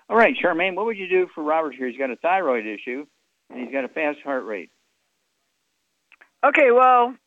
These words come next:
Speaker 2: I, he's on the cusp of, you know, eating two things, but,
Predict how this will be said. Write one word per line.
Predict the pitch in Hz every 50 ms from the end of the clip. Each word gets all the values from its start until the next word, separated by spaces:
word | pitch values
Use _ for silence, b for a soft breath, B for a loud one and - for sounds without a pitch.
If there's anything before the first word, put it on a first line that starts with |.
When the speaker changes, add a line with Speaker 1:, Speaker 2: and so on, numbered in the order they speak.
| _ _ -
Speaker 2:
I, | 214 214 208 214 208 202 202 202 202 196 185 _ _ _ _ _ _
he's | - 240 262 240 214
on | 262 247 233
the | 214 196
cusp | - - 277 240 226 220 - - -
of, | 196 190 180 _ _ _ _ _ _ _ _ -
you | 185
know, | 165 156 156 160 165 170 - - 156 - - _ _
eating | - 180 175 165 165 143 160 175 - -
two | 233 214 190 180 -
things, | 196 165 175 185 180 _ _
but, | - 175 175